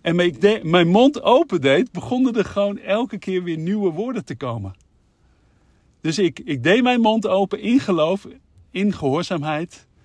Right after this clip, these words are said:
En God vulde mijn mond met woorden van profetie.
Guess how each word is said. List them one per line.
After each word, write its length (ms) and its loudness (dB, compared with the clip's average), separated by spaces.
En 180 -4
God 380 -4
vulde 380 0
mijn 240 0
mond 500 -4
met 260 -2
woorden 440 0
van 200 -4
profetie. 580 -4